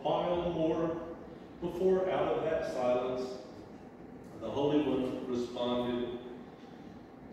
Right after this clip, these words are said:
"No, dear one,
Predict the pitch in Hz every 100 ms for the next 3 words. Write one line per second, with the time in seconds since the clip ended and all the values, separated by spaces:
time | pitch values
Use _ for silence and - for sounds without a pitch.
0 | - - - - - - 127 147 147 135
1 | 127 - 98 - - - 160 151 143 123
2 | 113 117 117 120 120 - -